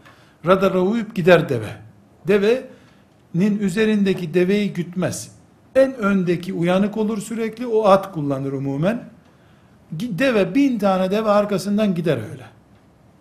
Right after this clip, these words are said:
Bunun için Efendimiz sallallahu aleyhi ve sellem toplumları bir araya gelmiş yüz deveye benzetiyor.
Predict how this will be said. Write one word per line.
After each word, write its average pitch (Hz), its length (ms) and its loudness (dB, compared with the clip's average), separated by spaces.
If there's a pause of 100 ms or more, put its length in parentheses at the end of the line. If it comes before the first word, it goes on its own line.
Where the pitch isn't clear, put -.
(340)
Bunun 196 120 -4
için 190 180 -6
Efendimiz 180 460 0
sallallahu 180 340 -4
aleyhi 180 200 -4
ve - 20 -4
sellem 156 200 -4
toplumları 180 800 -2 (460)
bir 220 100 2
araya 202 300 4
gelmiş 180 480 -2
yüz 170 280 -2
deveye 151 360 2
benzetiyor. 107 560 -8